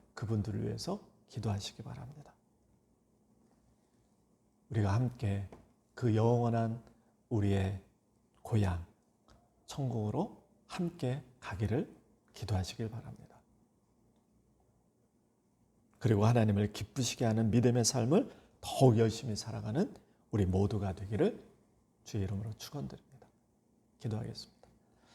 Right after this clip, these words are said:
하나님 아버지, "내가 곧 길이요 진리요 생명이니 나로 말미암지 않고는 아버지께로 올 자가 없느니라."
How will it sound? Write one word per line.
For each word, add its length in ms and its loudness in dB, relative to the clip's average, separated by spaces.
하나님 340 6
아버지, 640 0
"내가 240 8
곧 240 2
길이요 340 4
진리요 400 2
생명이니 640 0
나로 320 4
말미암지 560 2
않고는 480 -2
아버지께로 760 0
올 260 2
자가 300 0
없느니라." 840 2